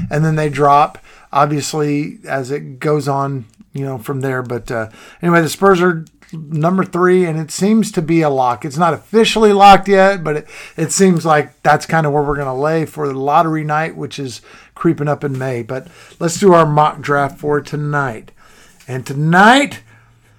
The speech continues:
the Spurs drop to number five. If they got the number five pick, Drew, who do you think it would be?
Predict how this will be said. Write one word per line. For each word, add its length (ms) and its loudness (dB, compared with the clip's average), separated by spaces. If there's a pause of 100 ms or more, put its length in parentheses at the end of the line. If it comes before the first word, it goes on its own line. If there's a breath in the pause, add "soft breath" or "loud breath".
(180)
the 100 -12
Spurs 440 6
drop 340 6
to 80 0
number 440 2
five. 680 4
If 160 -8
they 160 2
got 260 0
the 60 0
number 260 4
five 480 6
pick, 260 2
Drew, 280 4
who 180 2
do 80 -2
you 200 -2
think 260 -8
it 80 -10
would 120 -16
be? 300 -12